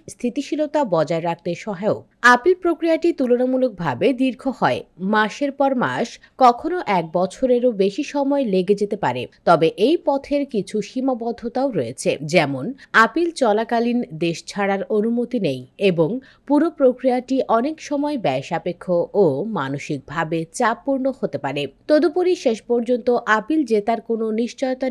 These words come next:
নেই, চাওয়া ভিসা নাও পাওয়া যেতে পারে। দুই, নতুন করে আবেদনকারীদের সুবিধা ও অসুবিধা। ভিসা বাতিলের পর নতুন করে আবেদন করাও একটি বিকল্প রাস্তা, বিশেষ করে যদি আবেদনকারী আত্মবিশ্বাসী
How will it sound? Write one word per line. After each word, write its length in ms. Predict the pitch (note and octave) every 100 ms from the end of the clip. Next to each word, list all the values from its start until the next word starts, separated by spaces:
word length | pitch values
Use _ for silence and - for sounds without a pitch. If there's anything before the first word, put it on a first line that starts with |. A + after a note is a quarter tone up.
| G3+
নেই, 140 | B2 - _ -
চাওয়া 280 | G#3 D3+ C3 C3
ভিসা 280 | F#3+ G3 F#3 F3+
নাও 160 | F#3 D4+
পাওয়া 180 | D#4 D#4 A3+
যেতে 180 | - -
পারে। 200 | C3+ C3 - - F#3
দুই, 200 | C#4+ D3+ A3 - F#3+
নতুন 220 | B3 C4 G4 F#4
করে 160 | F4+ F4+ E3
আবেদনকারীদের 800 | D#3 F3+ G3 G3+ G#3 G#3 G#3 F#3+ -
সুবিধা 420 | C4+ B3+ D4+ C#4 D#4 F3
ও 20 | F3 E3
অসুবিধা। 520 | F#3+ - G#3 C3 - A2+ - _ F#3
ভিসা 320 | A3 A3 E4+ F4
বাতিলের 420 | D4 C#4+ D4+ D4+ C#4+
পর 180 | D#3+ B2 G3 A3+
নতুন 240 | G#3+ A3 D#4+
করে 240 | E4+ D#4+ E4+ -
আবেদন 320 | C#3+ D#3 D#3+ E3
করাও 260 | F#3+ F#3 F#3 D#3
একটি 200 | D#3+ - D#3+ D#3
বিকল্প 340 | F3+ A#3+ A#3+ A3+
রাস্তা, 320 | D3 A#2 - D#3+ - - D#3
বিশেষ 240 | D#3+ F3+ E3 -
করে 180 | F3+ C3 D3 - - - G3
যদি 240 | A#3+ B3 F#4 G3
আবেদনকারী 600 | D3+ F3 F#3 F#3 F#3+ F#3 G3+ G3+
আত্মবিশ্বাসী 680 | G3 A3+ A3+ C4 - A#3+ C#4+